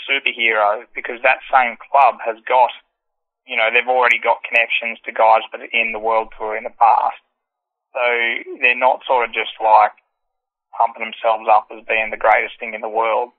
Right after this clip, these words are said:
because they've sort of still got a hierarchy or a pecking order, which maybe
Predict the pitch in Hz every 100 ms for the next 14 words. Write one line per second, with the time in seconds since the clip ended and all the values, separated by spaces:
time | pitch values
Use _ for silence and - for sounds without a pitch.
0 | _ 113 120 110 107 - - _ - 110
1 | - 110 107 - 110 110 113 107 101 113
2 | 110 113 110 107 - 110 104 101 - 117
3 | 127 120 113 107 104 104 - 110 123 117
4 | 110 110